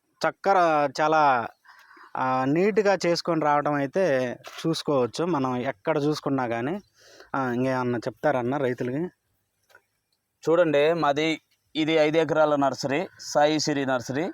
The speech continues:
Speaker 2: ప్లస్ సాయి దుర్గా సీడ్స్ నర్సరీ ఆరు ఎకరాలు. పదకొండు ఎకరాల నర్సరీలో మీరు ఎక్కడైనా చూడండి,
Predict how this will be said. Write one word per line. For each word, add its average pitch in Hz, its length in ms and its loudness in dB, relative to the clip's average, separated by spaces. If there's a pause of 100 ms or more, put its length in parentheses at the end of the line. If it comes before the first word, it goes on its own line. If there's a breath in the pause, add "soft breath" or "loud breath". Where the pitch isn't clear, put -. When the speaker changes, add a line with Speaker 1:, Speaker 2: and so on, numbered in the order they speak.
(440)
Speaker 2:
ప్లస్ 143 300 -2
సాయి 151 220 4
దుర్గా 156 340 0
సీడ్స్ 147 320 -4
నర్సరీ 127 300 -2
ఆరు 131 220 4
ఎకరాలు. 131 400 0 (120)
పదకొండు 165 380 2
ఎకరాల 165 300 4
నర్సరీలో 143 420 0
మీరు 139 180 0
ఎక్కడైనా 175 500 4
చూడండి, 123 320 2